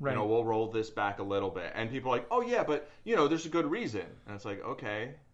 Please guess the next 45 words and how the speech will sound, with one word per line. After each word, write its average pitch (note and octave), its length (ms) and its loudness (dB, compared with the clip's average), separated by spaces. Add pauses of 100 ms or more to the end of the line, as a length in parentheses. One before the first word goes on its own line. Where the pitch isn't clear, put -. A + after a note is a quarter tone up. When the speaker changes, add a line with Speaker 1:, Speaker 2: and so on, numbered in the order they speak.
Speaker 2:
well, B2 140 -4
I A#2+ 140 2
hear D#3+ 180 0
your C#3 140 0
reason," A2 520 -4
but G#2+ 100 -4
it's G2+ 140 -6
like, G2+ 260 0 (280)
"But, A2+ 180 -2
you A#2 100 -4
know, A2+ 540 2 (200)
you A2 180 -10
can A#2+ 160 -6
still B2 240 0
do A2+ 180 -2
that A2 280 2
then G#2 220 -4
later A2 380 0
unless G#2+ 400 -2
you G#2+ 160 -6
really G#2 300 -2
have G#2 180 -4
some, G2 200 -6 (720)
you A2 140 -4
know, F2 300 -2 (340)
very A2+ 340 2
deliberate G#2+ 480 0
mechanism G2+ 480 -2
in F2+ 120 -10
place." F2+ 460 -8
It's G2+ 220 -8
like, G#2+ 380 0
you C3+ 100 -2
know, A#2 180 0 (120)
the, B2 240 -4 (240)
the B2+ 80 0
Patriot D3 480 -2
Act A#2+ 200 -2
was A#2+ 120 -2
always A#2+ 340 2
gonna A2+ 220 -4
be A2+ 120 -2
used A2 580 -4
to G#2 440 -2
oppress, - 640 -4